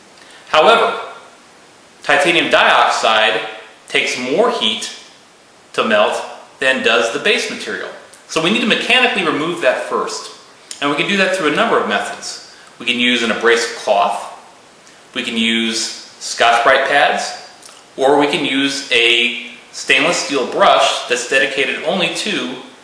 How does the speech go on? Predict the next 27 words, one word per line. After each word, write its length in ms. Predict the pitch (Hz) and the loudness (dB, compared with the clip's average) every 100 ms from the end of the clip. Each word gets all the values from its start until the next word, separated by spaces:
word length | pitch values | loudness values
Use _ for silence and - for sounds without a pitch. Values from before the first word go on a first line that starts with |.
| - | -2
titanium 500 | 131 120 123 117 113 | 0 0 -2 -2 -4
use. 640 | 139 110 - - - - - - - - - - - - - - - - | -4 -6 -8 -12 -14 -20 -20 -20 -20 -20 -20 -20 -20 -20 -20 -20 -18 0
After 260 | 143 - 175 | 4 4 4
we 80 | |
mechanically 580 | 151 - 175 175 151 113 | 2 2 2 4 2 -2
break 300 | 127 156 - | 2 2 2
down 240 | 156 170 165 | 2 2 2
that 180 | 131 | 2
oxide 540 | 127 - - 156 151 147 | 2 2 2 2 2 0
layer 400 | 147 190 214 - | 0 2 0 -4
and 100 | 113 | -6
get 160 | 123 127 | -6 0
down 240 | 135 131 | 0 0
to 60 | 120 | 0
a 20 | |
nice 260 | 117 120 - | 0 0 -2
clean 180 | 139 127 | -8 -8
surface 420 | - 127 127 139 | -4 -4 -4 -6
to 60 | 113 | -4
work 240 | 113 151 | -2 -2
with, 380 | 170 233 233 - - - - - - - - - | -2 -2 -4 -10 -18 -20 -20 -20 -20 -20 -20 0
our 220 | 117 113 | 2 4
next 380 | 160 233 - - | 2 2 -2 0
option 340 | 117 117 123 | 2 2 -2
for 120 | 120 117 | -6 -10
controlling 680 | 117 - 127 117 117 117 | -8 -2 2 4 2 0
the 340 | 107 101 101 | -2 0 -2